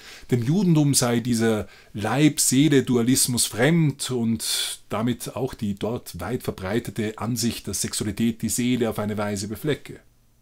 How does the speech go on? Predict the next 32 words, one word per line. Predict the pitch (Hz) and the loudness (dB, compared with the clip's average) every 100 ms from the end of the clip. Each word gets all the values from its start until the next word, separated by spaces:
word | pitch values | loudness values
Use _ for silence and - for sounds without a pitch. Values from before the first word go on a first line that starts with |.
| _ _ _ _ | _ _ _ _
Man | 156 165 | 0 0
kann | - 208 202 | 2 0 2
argumentieren, | 165 156 151 - 165 143 123 | 2 2 0 0 2 4 4
dass | 107 | 0
der | - 107 | -2 -2
Zugang | - 208 180 160 | 0 2 4 4
des | 135 127 | 4 2
Judentums | 175 156 131 117 110 | 0 2 2 2 0
zur | - | -2
menschlichen | 110 139 160 123 | -2 0 0 0
Person | 117 110 135 123 - - - - | 0 0 0 0 -4 -18 -20 -2
holistischer | 120 139 165 - 123 110 104 98 | 2 4 2 2 2 2 -2 0
ist | 143 135 - - | 0 0 -2 -6
und | 98 90 120 | -8 -4 -2
war. | 131 101 82 - _ _ _ _ _ _ _ _ _ - | 0 -2 -6 -16 _ _ _ _ _ _ _ _ _ -10
Aber | 117 120 160 185 165 147 | -6 -4 -4 -6 -6 -4
man | 156 143 | -2 0
muss | 156 - | 2 2
sich | 165 - - | 0 -2 -4
auch | 120 - | -6 -6
jenen | 101 120 170 156 107 | -2 2 4 4 0
Passagen | 98 101 98 110 151 | -2 -4 -2 -2 -4
stellen, | - 120 139 160 - _ _ _ _ - | 0 0 0 -2 -6 _ _ _ _ -10
die | 139 | -2
dennoch | 175 180 123 - | 0 0 -2 -4
ein | 113 107 95 _ - | -4 -4 -6 _ -12
Spannungsverhältnis | - - 98 123 160 - 120 117 160 156 - | -10 -4 -2 0 0 0 -2 -2 -4 -4 -4
von | - 107 | -4 -4
Sexualität | 101 139 - 127 110 117 123 139 | -2 -2 -2 -2 -2 -2 -4 -4
und | 127 113 | -6 -4
Reinheit | 131 151 101 - | -4 -2 -4 -8
kennen. | 95 82 - | -12 -12 -16